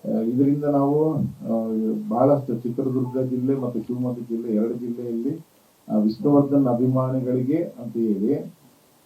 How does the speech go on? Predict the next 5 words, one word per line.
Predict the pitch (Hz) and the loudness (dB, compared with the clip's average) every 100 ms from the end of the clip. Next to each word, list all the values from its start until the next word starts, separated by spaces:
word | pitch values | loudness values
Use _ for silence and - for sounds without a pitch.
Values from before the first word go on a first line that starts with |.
| - | 0
ಅಲ್ಲಿ | 139 156 | 4 6
ಇಬ್ಬರು | 147 127 123 123 151 | 6 4 2 -2 2
ಹುಡುಗರನ್ನ | 139 131 131 127 120 107 | 4 4 2 2 0 0
ಡಿಸ್ಟ್ರಿಬ್ಯೂಟರ್ಸ್‌ನ | 113 139 127 117 120 - | -2 -2 0 0 -2 -2
ಮಾಡ್ಕೊಂಡು, | 107 101 104 98 104 143 - - | 0 2 2 0 6 6 4 -4